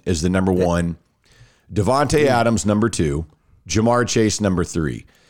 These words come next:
Speaker 1: I would imagine pretty much everybody, and maybe that's not the right order in your mind, I would imagine almost everybody's putting those guys one, two, and three in whatever order you wanna put.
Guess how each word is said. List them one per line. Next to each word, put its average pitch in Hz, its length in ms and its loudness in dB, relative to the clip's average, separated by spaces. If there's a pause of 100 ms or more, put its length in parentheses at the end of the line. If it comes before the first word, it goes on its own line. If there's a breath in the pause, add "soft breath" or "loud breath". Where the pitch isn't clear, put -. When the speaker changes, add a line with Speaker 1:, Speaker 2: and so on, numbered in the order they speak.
(340 soft breath)
Speaker 1:
I 175 140 2
would 196 160 6
imagine 147 500 2
pretty 147 240 0
much 127 220 2
everybody, 98 580 2
and 117 120 4
maybe 147 180 4
that's 139 220 2
not 127 160 0
the 104 80 2
right 107 200 2
order 110 440 2
in 95 120 2
your 90 120 0
mind, 117 420 0
I 127 160 0
would 160 140 4
imagine 127 360 2
almost 113 320 0
everybody's 98 460 2
putting - 240 -2
those 87 180 2
guys 85 380 0
one, 85 220 -2
two, 85 160 0
and 80 120 -6
three 87 220 0
in 80 120 -4
whatever 98 380 0
order 87 280 0
you 80 160 0
wanna 80 180 -4
put. 87 380 -2